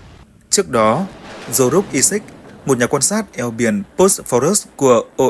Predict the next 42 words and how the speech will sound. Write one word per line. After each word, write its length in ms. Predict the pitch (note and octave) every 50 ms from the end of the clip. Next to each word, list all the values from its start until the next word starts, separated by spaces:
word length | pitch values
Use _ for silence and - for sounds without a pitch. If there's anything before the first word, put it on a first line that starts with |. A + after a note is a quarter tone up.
| -
S 300 | - C3+ C3 - - C3
N 120 | A#2+ A2+ G2
T, 100 | - A2+ A2+ G#2+ F#2 - - - - - _
cũng 140 | - D3+ C3+
chia 160 | B2+ - C#3
sẻ 280 | B2 - C3+ B2 G#2+ G2 -
trên 160 | - A#2+ G#2+
X 120 | E3+ F3
rằng, 220 | - B2+ A#2 A2+ G2+ F2 - - - - _ _ _ _
rất 200 | - - G#3+ -
kỳ 100 | - A#2+
lạ, 260 | G#2+ A2 A2+ A2 G#2 - - - - _ _
tàu 120 | - C3+ B2
chở 200 | - - B2 G#2
hàng 360 | G#2 A2 A2 A2 A2 A2+ -
Sparta 380 | - - C3+ A#2+ A2 A#2+ A2 G#2+
bốn 280 | G#2+ A2 G#2+ C3+ G3 A3 - - - - - _
mang 140 | - F#3 F#3+
cờ 120 | - D#3 A2+
Nga 260 | G#2 A#2 A#2 A#2 A2+
bị 120 | A2+ A2+
trừng 160 | G2+ - G#2
phạt 220 | G2 A2 A2 G#2+ - - - - - - - -
đã 80 | C#3 C3
đi 140 | B2+ B2
đến 260 | A#2 A2+ A2 A2 D3+ F3+
tận 160 | - F#3+ C3 A2+
lối 140 | A2 A#2
vào 220 | A#2+ A#2 D3+ B2 A2+
phía 180 | - - A#2
nam 280 | G2+ G#2+ A2+ A2+ A2+ A2
của 340 | - - A#2+ A#2 A2 G#2 G#2 G2+ - - -
Bosphorus, 580 | D#3+ F#3 F#3+ - - - B2 A#2+ C3+ F3 G#3+ G#3+ - - - - - - - - - - -
sắp 240 | - - G#3 G3+ -
quá 100 | B2+ A#2+
cảnh, 280 | - D3 C#3 A#2+ G2+ F2 - - - - - _
nhưng 140 | C3 C3+ B2
sau 160 | - - B2
đó 320 | A2 A2 G#2+ G#2+ B2+ F#3 G3 - -
tàu 140 | B2+ A#2
Sparta 380 | - - - - A#2 - - A2+
bốn 300 | G#2 A2+ A2 A2 E3+ G#2+